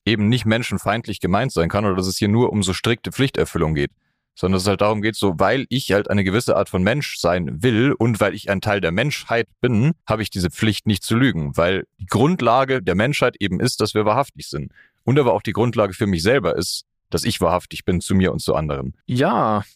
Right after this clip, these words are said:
Speaker 2: ich glaube, abschließend kann man sagen, so dieser Text polarisiert auch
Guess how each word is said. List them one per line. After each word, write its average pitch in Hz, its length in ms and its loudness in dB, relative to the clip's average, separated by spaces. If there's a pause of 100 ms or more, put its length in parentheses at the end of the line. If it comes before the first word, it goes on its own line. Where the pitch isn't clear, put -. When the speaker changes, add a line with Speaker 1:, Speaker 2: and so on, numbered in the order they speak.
(440)
Speaker 2:
ich - 140 -6
glaube, 117 280 0
abschließend 135 420 -2
kann 127 140 0
man 123 140 0
sagen, 117 240 2
so 113 100 -2
dieser 110 240 0
Text - 400 -6 (580)
polarisiert 139 600 2
auch 123 280 0